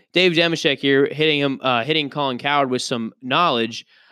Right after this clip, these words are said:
And, and Colin Cowherd is a, a hundred percent a fanboy, uh, for Tom Brady. He loves Tom Brady. He's his favorite athlete. I don't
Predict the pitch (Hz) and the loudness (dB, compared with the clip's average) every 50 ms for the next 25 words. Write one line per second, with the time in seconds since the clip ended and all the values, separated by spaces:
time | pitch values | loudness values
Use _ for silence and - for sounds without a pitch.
0 | _ _ - 170 - - 208 190 - 254 269 254 226 190 - 202 185 170 160 151 | _ _ -4 -2 0 0 -2 0 2 2 4 4 2 2 2 2 2 2 4 4
1 | 147 147 139 135 120 - - 135 131 110 139 139 - 139 127 151 165 156 139 123 | 4 4 2 2 0 -2 -4 -4 -4 -4 -6 -6 -6 -6 -4 -4 -4 -4 -6 -8
2 | 127 - - - 139 131 104 110 110 - - - 135 131 131 131 127 120 110 113 | -8 -8 -6 -4 -4 -4 -4 -8 -10 -10 -6 -4 -2 0 0 -2 -4 -4 -2 -2
3 | 110 110 110 107 107 101 - _ _ _ _ _ _ _ _ - - 113 107 98 | 0 0 0 0 -2 -4 -6 _ _ _ _ _ _ _ _ -4 -2 0 0 -2
4 | - - - - 123 117 117 107 - - 127 117 113 101 117 120 120 113 107 107 | -4 -6 -4 -2 0 0 0 -2 -2 -2 -2 -2 -2 0 0 0 0 0 -2 -4
5 | 98 101 117 123 120 117 131 139 143 131 - - 135 135 127 131 127 127 123 120 | -8 -8 -8 -8 -4 -2 0 0 0 -2 -2 -2 -2 0 0 2 2 2 0 -2
6 | 113 110 - - - 139 135 123 123 120 123 127 123 - 120 127 - - 120 135 | -4 -8 -4 -2 0 0 0 0 0 0 0 -2 -4 -2 -2 -2 0 0 -2 -2
7 | 147 151 143 - | -2 -2 -4 -6